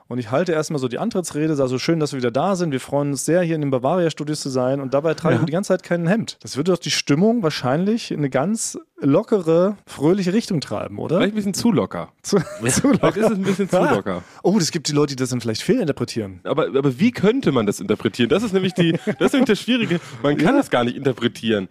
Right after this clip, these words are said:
Speaker 1: Nee.
Speaker 3: Und das hat ja auch nichts, wenn man einfach da normal seine Arbeit macht, das hat ja nichts Sexuelles oder irgendwie sowas.
Speaker 1: Nee, na,
Speaker 3: Das
Speaker 1: und
Speaker 3: ist ja
Speaker 1: Bauarbeiter
Speaker 3: einfach
Speaker 1: sind ja auch oberkörperfrei, da sagt ja auch keiner was.
Speaker 2: Ja, das stimmt. Ich glaube aber, wenn du dann
Speaker 1: Wow.
Speaker 2: auf einmal jetzt von einem Tag auf den anderen da ohne T-Shirt stehst, das ist, glaube ich, ein bisschen zu schnell. Du müsstest vielleicht anfangen mit bauchfrei.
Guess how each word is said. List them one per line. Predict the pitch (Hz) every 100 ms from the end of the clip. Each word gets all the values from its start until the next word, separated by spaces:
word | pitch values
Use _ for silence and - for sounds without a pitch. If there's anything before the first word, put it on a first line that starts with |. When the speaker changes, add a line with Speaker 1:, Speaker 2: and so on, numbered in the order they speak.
| -
Speaker 1:
Nee. | 117 123
Speaker 3:
Und |
das | 147 208
hat | 147
ja | -
auch | 117 117
nichts, | 131 165 - - - - _
wenn | -
man | 135
einfach | - 151 143
da | 139
normal | 123 113 135
seine | 139 117
Arbeit | 98 139 147
macht, | 170 -
das | -
hat | 123
ja | 117
nichts | 110 - - - _
Sexuelles | - 135 - 127 - 214 -
oder | 90 80
irgendwie | 92 90
sowas. | 92 87 87
Speaker 1:
Nee, | 113 214
na, | 190
Speaker 3:
Das |
Speaker 1:
und | 175
Speaker 3:
ist | -
ja |
Speaker 1:
Bauarbeiter | 143 151 156
Speaker 3:
einfach | 165
Speaker 1:
sind | 170
ja | 156
auch | 202
oberkörperfrei, | 262 233 - 151 139 - 120
da | 127
sagt | 131 139
ja |
auch | 220 -
keiner | 254 123
was. | 101
Speaker 2:
Ja, | 95
das | 110 -
stimmt. | 127 92 - -
Ich | 110
glaube | 156 156
aber, | 131
wenn | 131
du | 135
dann | 139
Speaker 1:
Wow. | 120
Speaker 2:
auf | -
einmal | 139 202 202
jetzt | 131 139
von | - 127
einem | 143
Tag | 165 143
auf |
den | 123
anderen | 147 170
da | 113 101
ohne | 107 143 147
T-Shirt | 175 156 -
stehst, | - 95 139
das |
ist, | 147
glaube | 151
ich, | 147
ein |
bisschen | 139 139
zu | 135
schnell. | 123 123 110
Du | 80
müsstest | 110 123 127
vielleicht | 123 117
anfangen | 131 127 123
mit | 117 -
bauchfrei. | 123 135 - 87 78